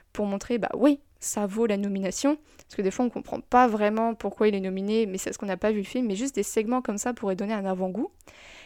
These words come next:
et pourraient donner a glimpse, euh, of the movie or of the acting, et donc du coup ça pourrait rendre la chose peut-être plus accessible,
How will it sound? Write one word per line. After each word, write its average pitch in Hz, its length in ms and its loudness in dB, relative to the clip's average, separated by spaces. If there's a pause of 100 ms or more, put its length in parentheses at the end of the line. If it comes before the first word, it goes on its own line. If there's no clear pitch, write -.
(200)
et 311 120 6
pourraient 233 300 2
donner 220 500 2
a 208 80 0
glimpse, 233 560 2 (680)
euh, 196 260 4
of 196 140 0
the 190 60 0
movie 208 560 0
or 190 360 0
of 190 160 -2
the 190 100 2
acting, 233 480 0
et 202 100 0
donc 185 140 -2
du 202 100 -6
coup 320 140 -4
ça 220 160 0
pourrait 214 580 -2 (160)
rendre 226 300 0
la 220 100 0
chose 233 180 -4
peut-être 220 260 -2
plus 233 180 0
accessible, 233 640 0